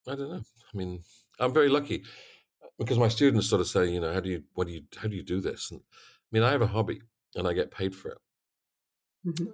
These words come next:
Speaker 1: And I've never
Speaker 2: Mm-hmm.
Speaker 1: quite understood why I get paid, but, um, it's fantastic. I have this hobby, which I've done since I was eleven,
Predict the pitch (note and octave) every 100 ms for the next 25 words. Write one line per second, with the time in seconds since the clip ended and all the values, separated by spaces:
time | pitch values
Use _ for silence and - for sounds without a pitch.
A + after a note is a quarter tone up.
0 | - G2 G2+ D3 E3 B2 A2+ F#2+ F2+ F#2+
1 | E2 E2 F#2+ D2+ - - D#2+ C#2+ - D#2+
2 | - - - - _ - G2+ F2 F2+ -
3 | - G2 G#2+ A#2+ - - E2+ F2 F2 -
4 | - - G2 G2 D#2+ - _ G2 F#2+ F#2
5 | E2 F#2+ F#2 F2 E2+ E2+ D#2 D2+ G2 C#3+
6 | A2+